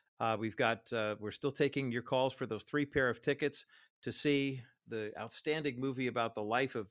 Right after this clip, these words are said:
Joseph that's coming to Fathom Events screens on May first and second. It's called A Father's Heart, about Joseph of Nazareth,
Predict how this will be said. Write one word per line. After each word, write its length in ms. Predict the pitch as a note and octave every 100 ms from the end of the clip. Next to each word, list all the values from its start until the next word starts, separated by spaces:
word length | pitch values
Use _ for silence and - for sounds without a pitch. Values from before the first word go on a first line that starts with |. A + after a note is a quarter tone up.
| G2
Joseph 560 | B2+ C3 C3 F3+ - - _ _ -
that's 140 | -
coming 240 | - C#3+ B2
to 80 |
Fathom 320 | A2 C3+ C3 B2
Events 340 | A#2 B2+ - -
screens 440 | - C3 C#3 C3
on 160 | A#2 A2+
May 180 | A#2
first 360 | A2+ B2+ B2+ -
and 180 | A2 G2+
second. 360 | - C#3 C3+
It's 120 | A2 -
called 240 | A#2+ A2
A 60 | G2
Father's 520 | C3 B2 A2+ G#2 -
Heart, 360 | A2+ D3+ - - _ _ - _ _ -
about 260 | G#2 G#2
Joseph 400 | - D3+ - C3+
of 140 | G#2+ F#2+
Nazareth, 560 | C3 D3 C3 C#3 C3